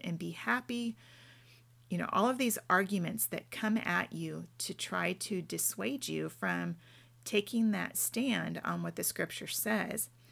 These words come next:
And God wants us to be confident that his word is truth. And we don't have to, to back down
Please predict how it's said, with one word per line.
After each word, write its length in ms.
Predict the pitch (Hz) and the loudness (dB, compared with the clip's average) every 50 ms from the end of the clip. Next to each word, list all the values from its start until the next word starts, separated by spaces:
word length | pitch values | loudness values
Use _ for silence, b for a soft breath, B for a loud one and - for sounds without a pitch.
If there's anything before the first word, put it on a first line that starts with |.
| B B B B B B B B B B B | B B B B B B B B B B B
And 460 | 190 196 196 185 180 175 175 170 - - - - - - - - - - - - - - - - - - - - - - - | 2 2 4 4 4 2 0 0 -2 -6 -12 -18 -20 -20 -20 -20 -20 -20 -20 -20 -20 -20 -20 -20 -20 -20 -20 -20 -18 -10 -2
God 300 | 175 220 202 214 233 247 | 2 4 6 6 6 6
wants 280 | 233 220 220 220 220 220 | 4 4 4 4 4 2
us 260 | 190 196 - - - - - - | 0 0 0 0 -2 -8 -10 -6
to 500 | - - - 208 196 190 185 185 190 - - b b b b b b b b - - | -4 -2 0 2 2 2 2 0 -2 -4 -8 b b b b b b b b -10 -6
be 120 | 208 202 196 | -4 -4 -4
confident 880 | - - - 220 226 240 - - 233 180 175 170 - - - - - - - - - - - - - | -4 -4 -2 0 0 0 0 -2 -2 0 0 0 -2 -2 -6 -10 -14 -16 -20 -20 -20 -20 -20 -18 -8
that 260 | - 202 196 - - | -4 -2 -2 -2 -2
his 280 | - - 233 226 220 - | -2 0 0 2 2 0
word 320 | 185 175 196 214 220 226 214 - | 0 0 0 2 0 0 -2 -2
is 220 | 180 170 165 - | -4 -4 -4 -4
truth. 640 | - - - - 233 254 294 - - - - - - - - - b b b b b b b b b b - - | -4 -6 -6 -4 -4 -4 -4 -4 -8 -10 -14 -18 -20 -20 -20 -20 b b b b b b b b b b -4 -2
And 600 | 196 190 190 185 185 185 185 180 175 175 175 214 - - - - - - - - | 0 2 2 2 0 0 0 -2 -2 -4 -6 -12 -18 -20 -20 -20 -20 -20 -20 -12
we 280 | - - 180 196 220 240 | -8 -4 0 2 2 4
don't 240 | 240 254 240 - 202 | 4 2 0 0 -2
have 360 | - 208 196 185 180 - - | -2 0 2 2 0 -2 -6
to, 560 | - - - 214 190 185 180 180 175 170 - - - | -6 -4 0 0 0 2 2 0 -2 -2 -6 -8 -8
to 120 | - - 170 | -6 -4 -2
back 340 | 165 175 175 170 - - | 0 0 -2 -2 -4 -4
down 560 | - 214 240 269 247 185 160 165 170 175 190 | -2 0 2 2 2 0 0 0 -2 -2 -4